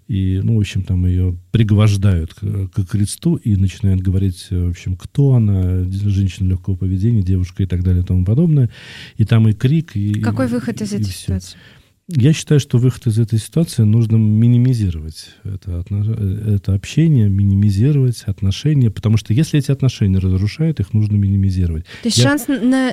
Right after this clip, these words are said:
Speaker 2: с-, так сказать, исправления нет, да?
Speaker 1: Шанс на исправление родителей, у которых
Speaker 2: Да.
Speaker 1: устойчивое восприятие ребенка, которому уже двадцать пять лет, он не изменится.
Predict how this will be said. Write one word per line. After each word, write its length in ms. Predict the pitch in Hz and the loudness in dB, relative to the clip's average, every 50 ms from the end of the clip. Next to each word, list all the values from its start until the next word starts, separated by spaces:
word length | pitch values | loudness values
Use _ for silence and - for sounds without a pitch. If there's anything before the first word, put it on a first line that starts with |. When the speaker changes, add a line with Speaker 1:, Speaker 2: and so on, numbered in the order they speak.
| - - | -6 -10
Speaker 2:
с-, 160 | - - - _ | -18 -18 -18 _
так 180 | _ 254 233 - | _ -8 -8 -8
сказать, 300 | - - 254 233 - 240 | -8 -6 -6 -4 -4 -6
исправления 800 | 226 - - 233 233 220 226 233 262 285 294 285 269 254 240 | -8 -6 -4 -4 -2 0 0 0 2 2 2 2 2 4 4
нет, 400 | 226 220 208 196 180 - - - - - - | 4 4 4 2 2 0 -4 -20 -20 -12 -10
да? 140 | 185 180 208 | -6 -2 2
Speaker 1:
Шанс 280 | 175 143 143 - - | 4 4 4 4 2
на 40 | 127 | 0
исправление 500 | 117 - - 123 120 123 123 117 113 113 | 0 2 2 2 2 4 4 4 4 4
родителей, 600 | 107 110 110 107 151 180 - - 123 107 92 90 92 95 | 2 2 2 2 0 0 0 -2 -2 0 0 0 -2 -2
у 20 | |
которых 380 | _ - 104 98 101 107 101 - | _ -4 -2 0 0 0 0 0
Speaker 2:
Да. 60 | 117 | 0
Speaker 1:
устойчивое 560 | 110 - - 120 107 92 - - 95 90 90 | -2 -2 -2 -2 -2 -2 -2 -4 -2 -2 0
восприятие 600 | 90 92 92 - - 104 101 95 90 90 - 98 | -2 -2 -4 -4 -2 -2 0 0 0 -2 -2 -2
ребенка, 440 | 92 95 90 92 139 165 151 - - _ | 0 0 0 2 0 0 0 -4 -6 _
которому 460 | - 87 - - 90 87 82 85 87 | -8 -6 -6 -4 -4 -4 -2 -2 0
уже 140 | 87 90 87 | 0 0 0
двадцать 360 | 87 90 92 90 87 - - | 0 0 0 0 -2 -4 -4
пять 260 | - 95 90 - - | -2 -2 -2 0 0
лет, 200 | 123 139 139 - | -2 -2 0 0
он 160 | - 98 101 101 | -2 0 2 2
не 120 | 98 101 | 2 2
изменится. 600 | 101 95 92 95 90 87 82 85 85 - - | 0 0 -2 -2 -2 -2 -4 -6 -10 -14 -20